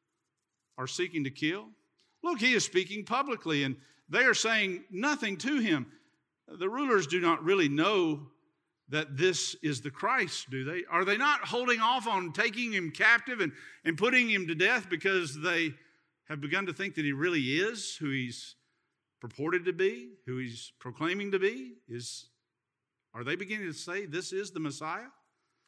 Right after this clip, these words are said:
Look with me again. "However, we know where this man is from." That is, we know he's from Nazareth. "But whenever the Christ may come, no one knows where he is from." That is,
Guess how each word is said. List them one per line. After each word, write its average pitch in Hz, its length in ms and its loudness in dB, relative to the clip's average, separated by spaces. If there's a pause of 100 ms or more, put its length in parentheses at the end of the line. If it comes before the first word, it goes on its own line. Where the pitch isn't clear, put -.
(180)
Look 185 100 -14
with 175 100 -10
me 170 100 -4
again. 156 320 -8 (2750)
"However, 151 580 4 (400)
we 202 280 2
know 175 240 4
where 156 300 4
this 180 380 0
man 139 380 0
is 143 140 -2
from." 175 400 -2
That 143 160 -2
is, 143 180 -2
we 175 120 -2
know 165 200 0
he's 156 160 -2
from 160 180 -6
Nazareth. 160 460 0 (760)
"But 170 160 -4
whenever 226 320 4
the 170 80 2
Christ 254 420 4
may 170 160 2
come, 180 340 0
no 226 140 0
one 202 260 0
knows 214 280 2
where 165 180 2
he 202 180 0
is 151 120 2
from." 135 300 -6
That 180 120 0
is, 185 240 2